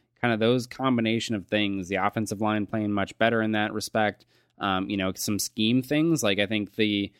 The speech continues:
the, the high amount of play action that they have really helps the offensive line out. Um, and again, Gabbert, uh, whether it's a good thing for the offense or not, uh, gets the ball out very quickly. So,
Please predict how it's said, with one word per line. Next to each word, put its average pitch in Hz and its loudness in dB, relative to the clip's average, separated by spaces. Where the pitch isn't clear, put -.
the, 104 2
the 113 0
high 127 0
amount 113 2
of 107 -4
play 113 -2
action 104 -2
that 113 -2
they 113 2
have 110 0
really 101 0
helps 101 -6
the 101 0
offensive 95 -8
line 101 -2
out. 104 0
Um, 107 0
and 147 2
again, 127 2
Gabbert, 117 2
uh, 110 2
whether 117 2
it's 110 0
a 117 0
good 117 2
thing 123 2
for 113 -4
the 101 0
offense 110 0
or 98 -2
not, 107 0
uh, 101 2
gets 101 -2
the 117 -6
ball 101 2
out 95 -2
very 95 0
quickly. - -12
So, 101 0